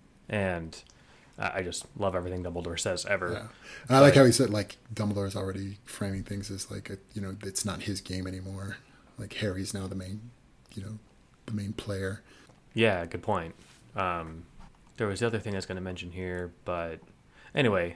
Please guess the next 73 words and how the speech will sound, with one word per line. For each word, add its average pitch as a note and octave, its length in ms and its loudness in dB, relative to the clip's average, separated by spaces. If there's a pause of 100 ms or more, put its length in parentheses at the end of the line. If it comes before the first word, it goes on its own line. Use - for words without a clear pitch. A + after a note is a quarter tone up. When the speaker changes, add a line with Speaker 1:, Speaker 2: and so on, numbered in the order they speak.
(120)
Speaker 1:
um, F#2 440 0 (600)
yeah, A#2+ 160 6
then - 20 0
Speaker 2:
So A2 60 4
we C#3+ 60 10
Speaker 1:
that's C3 120 10
Speaker 2:
do, D#3 60 12
Speaker 1:
when C#3 60 6
Speaker 2:
we, C3+ 60 10
Speaker 1:
Harry G#2 120 8
Speaker 2:
and F#2+ 80 2
Speaker 1:
goes B2 120 10
Speaker 2:
we A#2+ 40 10
get - 80 8
Speaker 1:
off. - 60 4
Speaker 2:
the G#2+ 60 -2
thing. A2 200 2
So, B2+ 140 2
and G#2+ 180 2
then G#2+ 100 2
Harry A2 300 2
shows G#2 360 0
them, G2+ 640 -4 (200)
right? A2 280 2
Was G#2 160 -4
it - 80 -8
already G2 300 -6
that G2 200 -12
they G2 80 -8
did G2+ 180 -6
it? G2 80 -8
But F#2 120 -8 (480)
the, G2+ 200 -2
um, F#2+ 360 -8 (360)
and A2+ 60 6
he A#2 60 8
brought C#3 180 8
it A2 60 8
with, A#2+ 140 6
oh C3+ 60 8
no, B2+ 100 8
'cause G#2+ 160 0
he's A2 140 0
got G#2+ 200 0
everything G#2+ 360 4
in G2+ 80 -6
his G2 140 -6
pouch, - 380 -6
but, G2+ 220 -4 (460)
uh, F#2 420 -4 (540)
uh, F#2+ 200 -2
tells A2 200 2
them G#2+ 80 0
about F#2+ 240 -2
the G2 140 -4
Portkey G2 840 -2 (200)
deck A2+ 160 0
of G#2 120 -4
cards G2 380 -4
that G2 100 -4
he G2 60 -4
got F#2+ 240 -6
from, G2+ 500 -6
that, A#2 320 0
no, A2+ 160 6
he A#2 80 8
got D#3 160 6
that B2+ 120 6
from C3 100 2
Santa G#3+ 220 4
Claus, - 240 -4
though, F#2+ 160 -2
yeah? C3+ 240 -4